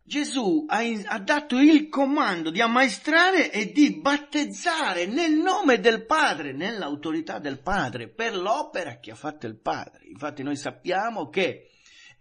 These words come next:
è il Padre che ci ha attirati a Cristo. Capite? È il Padre che ha compiuto il primo passo e ci ha attirati a Cristo.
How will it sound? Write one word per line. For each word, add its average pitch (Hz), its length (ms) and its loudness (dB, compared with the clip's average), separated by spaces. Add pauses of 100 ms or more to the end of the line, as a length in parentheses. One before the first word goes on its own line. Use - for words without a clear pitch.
è 226 40 -4
il 220 300 -6
Padre 175 840 4 (240)
che 214 240 -6
ci 202 260 0
ha 254 380 4
attirati 247 1080 4
a - 200 -4
Cristo. - 880 0 (100)
Capite? 107 560 -12
È - 140 -8
il 165 220 -2
Padre 165 440 -6
che 123 140 -16
ha 120 80 -14
compiuto 131 840 -10
il - 180 -8
primo - 320 -4
passo - 540 -4 (260)
e 127 140 -10
ci 175 200 -6
ha 165 200 -8
attirati 156 680 -6
a 147 80 -10
Cristo. - 580 -16